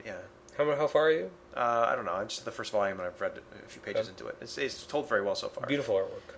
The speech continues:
Speaker 1: Yeah, very nice artwork.
Speaker 2: Told you, Sarah Pichelli
Speaker 1: I,
Speaker 2: is
Speaker 1: I
Speaker 2: amazing.
Speaker 1: kinda felt like, you know what, I could,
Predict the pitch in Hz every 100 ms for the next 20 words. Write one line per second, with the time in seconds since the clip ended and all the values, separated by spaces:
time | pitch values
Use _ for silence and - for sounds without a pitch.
0 | - - 165 107 123 104 - - - 117
1 | 98 117 110 - 113 110 101 139 - 143
2 | 247 - - 110 107 113 127 147 160 87
3 | 190 -